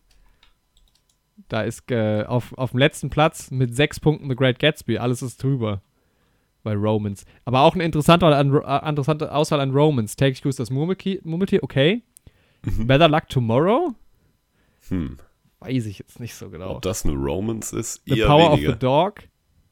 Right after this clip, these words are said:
Speaker 2: Mhm.
Speaker 1: Blond? <laughs> Thor, Love and Thunder?
Speaker 2: Okay, ja,
Speaker 1: Victoria,
Speaker 2: Romance
Speaker 1: okay.
Speaker 2: irgendwo schon.
Speaker 1: <laughs> Welche zwei Filme sind da wohl auch dabei, Arnü?
Speaker 2: Bei Romance?
Speaker 1: Ja.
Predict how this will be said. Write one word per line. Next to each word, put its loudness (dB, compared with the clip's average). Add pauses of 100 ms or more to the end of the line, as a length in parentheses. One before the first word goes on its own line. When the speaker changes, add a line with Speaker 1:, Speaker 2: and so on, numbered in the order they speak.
(320)
Speaker 2:
Mhm. -8 (380)
Speaker 1:
Blond? -2 (760)
<laughs> -20
Thor, 0
Love 2
and -6
Thunder? -4 (920)
Speaker 2:
Okay, -2
ja, -4
Speaker 1:
Victoria, 4
Speaker 2:
Romance -2
Speaker 1:
okay. -8
Speaker 2:
irgendwo -4
schon. -6 (1040)
Speaker 1:
<laughs> -18
Welche 4
zwei 4
Filme 2
sind 0
da 2
wohl 4
auch 4
dabei, -2
Arnü? -8 (360)
Speaker 2:
Bei -2
Romance? -2
Speaker 1:
Ja. -4